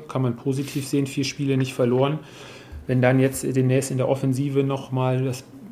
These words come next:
bisschen mehr bei rausspringt, ähm, wird's auch nicht mehr lange dauern, bis der nächste Dreier bei der Eintracht dann auf der Tabelle erscheint.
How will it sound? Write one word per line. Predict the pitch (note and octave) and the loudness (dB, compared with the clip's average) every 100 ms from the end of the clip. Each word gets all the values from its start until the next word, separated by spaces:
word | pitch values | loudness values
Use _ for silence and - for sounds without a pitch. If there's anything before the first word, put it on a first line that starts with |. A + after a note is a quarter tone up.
| - | -6
bisschen | C3+ - C3+ B2+ B2+ | -4 -2 0 2 4
mehr | C3 C3 | 2 2
bei | B2+ B2 | 0 2
rausspringt, | B2 C3+ - - C3+ C3 | 2 0 -2 -2 0 0
ähm, | C3+ C3 B2 B2 A#2 | 0 0 0 -2 -2
wird's | B2+ C3 | -2 0
auch | C3+ | 2
nicht | C3 C3 | 2 2
mehr | |
lange | A#2+ B2 | 4 4
dauern, | B2+ B2+ C3 | 6 6 6
bis | B2 | 4
der | B2+ | 4
nächste | A#2+ B2 B2+ | 4 2 0
Dreier | A#2+ A#2+ B2 | 0 2 2
bei | A2 G2+ | 2 0
der | G2+ | -2
Eintracht | G#2+ G#2+ - G2 | -2 -4 -10 -6
dann | A2+ A2 G#2+ - - - - - - - - - | -4 -4 -8 -16 -12 -10 -10 -16 -20 -18 -12 0
auf | C3 | 0
der | - A#2 | 0 -2
Tabelle | A#2+ A2+ A#2 | 2 4 4
erscheint. | A2+ G#2 A#2+ A2 A2 | 2 -2 -2 0 -2